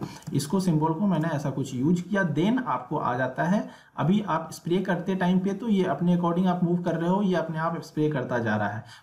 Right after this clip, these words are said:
but आपको इसको एडिट करना है, आपको चीज़ों को अपने according handle करना है। तो then बाकी के tools आप यूज़ करोगे,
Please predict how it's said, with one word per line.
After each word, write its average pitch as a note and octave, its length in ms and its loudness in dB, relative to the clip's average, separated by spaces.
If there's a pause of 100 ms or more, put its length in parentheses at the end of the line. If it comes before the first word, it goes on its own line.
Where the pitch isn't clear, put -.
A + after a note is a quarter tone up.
(120)
but F3 120 0
आपको E3 360 -2
इसको F#3+ 240 0 (440)
एडिट E3 300 0
करना A#2 360 -2
है, B2 60 0
आपको B2 260 -2
चीज़ों D#3 340 0
को E3+ 200 0
अपने D#3 340 -2
according D3+ 440 0 (120)
handle B2+ 280 -2
करना G#2+ 340 0
है। G#2+ 160 -6 (280)
तो G#3+ 80 0
then G#3 240 4
बाकी D3 300 -2
के F3 100 0
tools D3 280 -2
आप B2+ 160 -4
यूज़ A#2+ 240 -2
करोगे, A2+ 300 -2